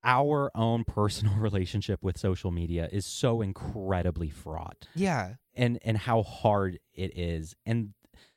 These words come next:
Speaker 1: I've been writing a lot about this over the past year,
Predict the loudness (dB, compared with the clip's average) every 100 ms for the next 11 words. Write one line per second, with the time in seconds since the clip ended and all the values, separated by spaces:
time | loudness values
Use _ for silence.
0 | -8 -2 0 2 2 2 2 2 0 0
1 | -2 -6 _ -4 0 2 2 0 -2 -2
2 | -4 -4 -8 -16 -4 -2 -2 -4 -4 -4
3 | -4 -4 -2 -2 -2